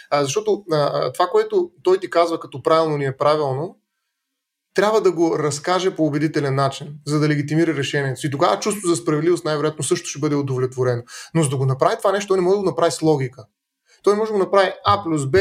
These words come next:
равно на Б по С на квадрат, нали? Където имаме два множителя, едното ще го извадим, ето всичко ясно ли е?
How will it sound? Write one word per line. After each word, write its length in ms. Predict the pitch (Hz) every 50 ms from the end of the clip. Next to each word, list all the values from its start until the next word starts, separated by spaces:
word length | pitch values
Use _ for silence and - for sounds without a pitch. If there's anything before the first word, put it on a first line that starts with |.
| 202 190 180
равно 300 | 175 180 180 170 165 170
на 160 | 156 147 143 143
Б 300 | 131 131 185 185 185 -
по 80 | 165 143
С 160 | - - 185 185
на 140 | 175 156
квадрат, 460 | - - 143 135 123 156 165 165 160 156
нали? 300 | 131 143 180 226 233 220 - - - - _
Където 340 | - 175 185 190 190 190 190
имаме 220 | 196 190 180 160
два 220 | 135 127 180 185
множителя, 540 | 180 175 165 170 175 - - - 175 175 208
едното 340 | 196 175 156 180 190 185 190
ще 100 | - 175
го 100 | 156 151
извадим, 420 | 143 131 143 196 220 220 202 185
ето 200 | 185 190 190 170
всичко 320 | 131 - 202 185 - - 180
ясно 340 | 190 202 208 202 208 214 202
ли 60 | 190
е? 120 | 196 196